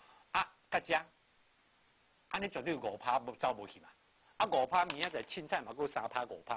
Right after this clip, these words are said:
啊，就十趴。每天有收获的平安回家。好，来，你一定告诉我，小敏，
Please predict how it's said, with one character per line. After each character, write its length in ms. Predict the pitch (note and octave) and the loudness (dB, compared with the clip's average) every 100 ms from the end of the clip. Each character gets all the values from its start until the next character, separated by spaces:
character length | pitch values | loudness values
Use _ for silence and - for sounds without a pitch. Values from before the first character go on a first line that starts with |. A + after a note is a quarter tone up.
| A2 | -6
啊， 80 | C3+ | -10
就 80 | G#2 | -10
十 140 | F#2 G2 | -10 -10
趴。 240 | - F#2+ - _ - - - - - - - - - - - _ | -10 -12 -16 _ -20 -20 -20 -20 -14 -12 -12 -16 -20 -20 -20 _
每 260 | C3 C3 | 0 2
天 320 | C#3 F#3 F#3+ F3+ _ | 2 -2 -2 -6 _
有 320 | B2+ A2 F#2+ | -2 0 -2
收 360 | - - D3 D3+ | -4 2 2 2
获 260 | E3+ D3+ A2+ | 2 2 2
的 200 | A2 F#2 _ | -2 -4 _
平 320 | - G#2 G2+ A2+ | -10 -8 -8 -2
安 200 | A2+ A2+ | 0 0
回 220 | A2+ E2+ F2+ | -6 -12 -8
家。 200 | - F#2 - - | -6 -8 -8 -10
好， 140 | F#2+ | -2
来， 220 | A2 D3 - _ _ - - _ _ _ | 0 0 -4 _ _ -14 -14 _ _ _
你 140 | A#2 | -8
一 20 | A#2+ | -4
定 140 | D3 | 0
告 160 | C#3 C3 | 2 2
诉 120 | C3+ | 0
我， 80 | G#2+ | -4
小 280 | - B2 | 2 2
敏， 200 | A#2 G#2 | 2 -2